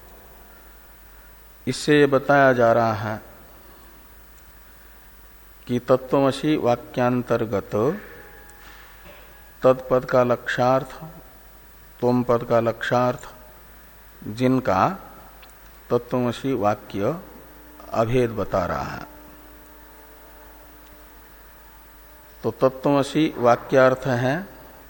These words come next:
तत्त्वम पद, अ, तत्त्वम पद के लक्षार्थ का अभेद, ये तत्त्वमसि वाक्यार्थ है। और इस वाक्यार्थ ज्ञान के लिए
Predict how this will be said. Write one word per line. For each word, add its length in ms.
तत्त्वम 540
पद, 300
अ, 360
तत्त्वम 540
पद 320
के 200
लक्षार्थ 800
का 260
अभेद, 540
ये 80
तत्त्वमसि 580
वाक्यार्थ 540
है। 180
और 180
इस 180
वाक्यार्थ 600
ज्ञान 380
के 160
लिए 320